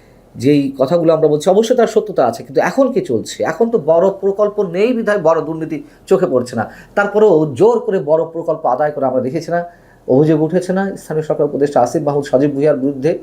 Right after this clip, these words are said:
সারা দেশে যে মিনি স্টেডিয়াম করা হবে, সেই স্টেডিয়ামের ক্ষেত্রে কীভাবে আট কোটি টাকা থেকে চোদ্দ কোটি টাকা বাড়িয়ে নেওয়া হলো, এক প্রকল্পে প্রায় বারোশো কোটি টাকা বাড়িয়ে নেওয়া হলো।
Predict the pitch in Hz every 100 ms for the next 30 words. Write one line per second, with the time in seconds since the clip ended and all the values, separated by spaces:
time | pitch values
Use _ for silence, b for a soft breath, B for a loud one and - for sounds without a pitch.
0 | - - _ b b b - 143 139 143
1 | 135 139 135 156 165 135 - 160 165 156
2 | 143 143 139 147 B B B B - -
3 | - 151 139 143 143 139 143 139 131 151
4 | 147 139 117 - 151 143 143 147 170 -
5 | 165 151 151 - 143 - 139 135 180 165
6 | 156 151 135 135 127 123 117 127 143 139
7 | 139 139 135 135 170 - 175 - 151 151
8 | 143 - B B B - 135 127 127 170
9 | 180 170 147 139 127 131 135 135 135 131
10 | 143